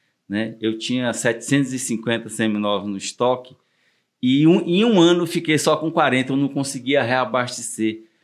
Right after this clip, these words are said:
Mas aquilo acabou dando uma oxigenação, uma oxigenada no nosso negócio, deu uma sacudida, deu uma movimentada. E hoje, é, a gente repôs,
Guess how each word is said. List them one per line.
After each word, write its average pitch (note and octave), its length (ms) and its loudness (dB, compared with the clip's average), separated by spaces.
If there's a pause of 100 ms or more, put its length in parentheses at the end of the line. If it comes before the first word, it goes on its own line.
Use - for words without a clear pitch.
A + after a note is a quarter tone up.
Mas F3+ 220 2
aquilo E3 600 2 (120)
acabou C#3+ 400 0
dando D3+ 240 -2
uma C#3+ 140 0
oxigenação, C3 1000 -4
uma A#2 160 -2
oxigenada A2 960 -2
no A2 200 -4
nosso G#2 400 -8
negócio, G#2+ 640 -2
deu G#2 200 -2
uma A2+ 140 -4
sacudida, A2 800 -6
deu A2+ 320 -8 (320)
uma A2+ 100 -2
movimentada. A#2 880 0 (340)
E D#3+ 120 6
hoje, D3+ 560 4 (280)
é, A#2+ 480 4
a A2+ 60 0
gente C#3+ 340 0
repôs, D3+ 840 2